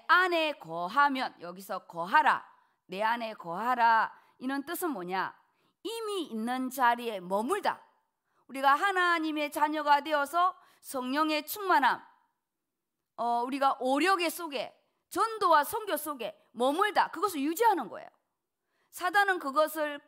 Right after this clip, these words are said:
꺾어버리기를 원하고 사단은 그것을 엎어버리기를 원하고 우리를 세상에 돌아가기를 원해요. 내 문제에 빠지기를 원하고 사단의 전문 사역은 속이는 거예요. 사기치는 거예요.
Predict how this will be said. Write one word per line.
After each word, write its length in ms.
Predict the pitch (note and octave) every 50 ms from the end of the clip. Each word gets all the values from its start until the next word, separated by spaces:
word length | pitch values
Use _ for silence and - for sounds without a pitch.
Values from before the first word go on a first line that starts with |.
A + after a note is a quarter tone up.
| _ _
꺾어버리기를 680 | - A4 B4 - - F#4+ D#4+ D#4 D4 C#4 C4 A#3+ B3 A#3+
원하고 360 | A#3+ B3 B3+ B3+ B3 B3 B3+
사단은 480 | B3+ - - D#4 C#4+ E4 E4 D#4+ D#4 D4+
그것을 320 | C4 B3+ C4 C#4 C#4 C#4+ -
엎어버리기를 640 | - A4+ - - G4 E4 D4 C#4+ C4+ C4 A#3+ A#3+ A3+
원하고 420 | A3+ A#3 B3 B3 B3 A#3+ A#3+ A3+ - - - _ _ _
우리를 280 | - - C4+ D#4 D#4+ D#4+
세상에 460 | - C4 A#3 A#3 E4 E4 E4+ D#4+ D#4
돌아가기를 600 | D4+ - G#4+ A4 G4 F4 D#4 D4+ C#4 B3+ A#3 G#3
원해요. 380 | D#3+ F#3+ A#3 B3+ G#3+ C#3 - - _ _ _ _ _ _ _ _ _ _ _ _ _
내 220 | - A3+ C#4+ F4 F#4+
문제에 460 | E4 C#4 C#4 C#4 C#4 C#4 F#4 F4 E4+ -
빠지기를 480 | - F#4 G4+ G#4 G#4 G#4 F#4+ F#4 D#4 C4
원하고 440 | A3 F#3+ F#3+ G3 F#3+ F#3+ C3+ - - _ _ _ _ _ _ _ _ _ _ _ _ _ _
사단의 640 | - - - D#4+ D#4+ D4 F#4 F#4+ F#4 F#4 F4+ E4+
전문 420 | - C#4 A#3+ A#3 A#3+ C#4 D#4+ E4 E4+
사역은 600 | F4 F#4 E4+ D#4 C#4+ C4 C4+ F4 F4+ C#4 G#3 - _ _
속이는 580 | - - - - C5 B4+ A4 F4 C4 G#3+ F3 -
거예요. 180 | - D2+ - - _ _ _ _ _ _ _ _
사기치는 680 | _ - - - - E4+ E4+ G4+ G4+ - A4 D#4 B3+ F#3+
거예요. 160 | - D#2+ A#1+